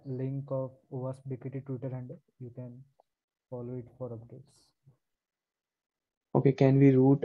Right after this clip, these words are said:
Speaker 2: Android manually? Can we root Android? We have to root it, uh, manually because there is no automation for the same. Like, you have to go in the, uh,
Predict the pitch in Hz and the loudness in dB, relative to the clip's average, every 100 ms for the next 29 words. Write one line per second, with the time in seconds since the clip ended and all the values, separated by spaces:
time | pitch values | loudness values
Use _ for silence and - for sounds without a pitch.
0 | - 139 123 123 127 127 - 120 110 113 | 0 2 6 8 10 8 6 2 4 4
1 | 117 107 107 _ _ _ _ _ _ _ | 4 2 -2 _ _ _ _ _ _ _
2 | _ _ _ _ - 170 156 170 - 147 | _ _ _ _ -8 -2 0 0 2 0
3 | 165 147 143 143 143 _ _ 151 160 143 | 0 -2 0 -2 -4 _ _ 6 8 10
4 | 139 139 - 180 151 135 147 - 131 123 | 8 10 12 12 12 12 10 10 8 8
5 | 120 120 120 123 120 123 113 123 120 123 | 8 8 8 8 8 6 8 10 10 10
6 | 123 123 123 131 - 110 107 117 110 113 | 10 10 8 8 8 6 8 6 4 0
7 | 127 - - - - - - _ _ _ | 0 0 2 -2 -2 -6 -6 _ _ _
8 | _ _ _ - 123 - 135 127 120 123 | _ _ _ 6 8 12 12 12 12 10
9 | 139 127 135 135 131 120 123 117 120 120 | 8 12 12 12 12 10 8 8 10 10
10 | 113 110 107 107 113 | 10 10 10 8 4